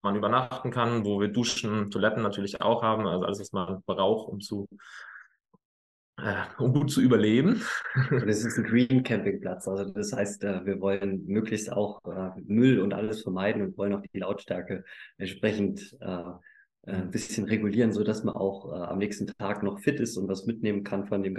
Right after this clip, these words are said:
Speaker 2: Ganzen. Ähm, was natürlich nicht heißt, dass man nicht, äh, bis abends in die Puppen auch feiern kann, wenn man das möchte.
Speaker 1: Mhm.
Speaker 2: Das geht natürlich auch, aber halt auf dem Festivalgelände und nicht zwangsläufig auf dem Campingplatz.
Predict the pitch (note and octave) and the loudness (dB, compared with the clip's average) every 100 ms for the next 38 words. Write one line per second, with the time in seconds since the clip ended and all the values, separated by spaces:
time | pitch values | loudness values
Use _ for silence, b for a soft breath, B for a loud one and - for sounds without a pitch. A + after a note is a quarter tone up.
0 | - G2+ G2+ G2+ G2+ B B B _ F#2+ | -6 -6 -4 -4 -6 B B B _ -2
1 | F#2+ F2+ F2+ - A2+ A#2+ B2 B2 B2 C3+ | 0 -2 -4 0 0 2 6 6 6 4
2 | A2 A#2 A#2 - G#2 A2+ G#2+ A2 - - | 4 2 0 -4 -6 -2 -2 -2 -4 0
3 | G2+ G2+ - - G2+ G2+ G2+ G2 - G2 | 0 0 -6 -4 -4 -4 -6 -4 -4 -4
4 | G2 - - A2+ A#2 - G#2 G#2 G2+ G2 | -6 -8 -2 2 2 0 -2 0 0 0
5 | G#2 G2+ G2+ - G2 B G2+ G2+ B2+ D#3+ | 0 -2 -4 -8 -8 B -8 -4 -4 -2
6 | G2+ G2+ G#2 F#2+ F#2+ G#2 - A#2+ B2 A2+ | -2 0 0 -2 0 0 0 2 4 4
7 | A2+ - G#2 A2 - G2 G2+ F#2+ G2 B2 | 2 0 -2 -4 -2 0 2 2 2 4
8 | C3+ C3+ G2 G2 - - - F#2 - F2+ | 2 0 -4 -6 -6 -10 -6 -6 -4 -6
9 | F2+ F2+ - E2+ - - - - - - | -6 -8 -10 -14 -14 -16 -18 -16 -16 -16